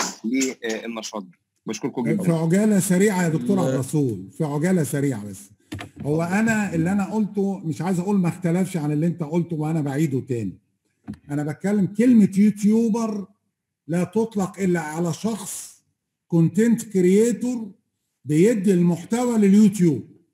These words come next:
Speaker 2: خلينا نتفق الأول إن هو ده معناه، غير اللي أنت، اللي إحنا بنتكلم شو تايم والكلام ده، دي حكاية تانية.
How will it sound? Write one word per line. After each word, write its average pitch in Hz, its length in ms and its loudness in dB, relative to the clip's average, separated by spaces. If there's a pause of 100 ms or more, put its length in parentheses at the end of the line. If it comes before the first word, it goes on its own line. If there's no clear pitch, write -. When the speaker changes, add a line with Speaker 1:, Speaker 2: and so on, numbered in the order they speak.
(480)
Speaker 2:
خلينا 202 380 2
نتفق 202 300 0
الأول 196 320 0
إن 175 80 2
هو 196 220 2
ده 190 120 2
معناه، 151 500 0 (420)
غير 196 180 2
اللي 196 160 2
أنت، 214 160 2
اللي 170 180 -2
إحنا 185 140 -2
بنتكلم 180 440 -2
شو 208 180 -2
تايم 208 340 -2
والكلام 190 320 -2
ده، 185 80 -2
دي 165 100 -8
حكاية 196 260 -6
تانية. 147 420 -6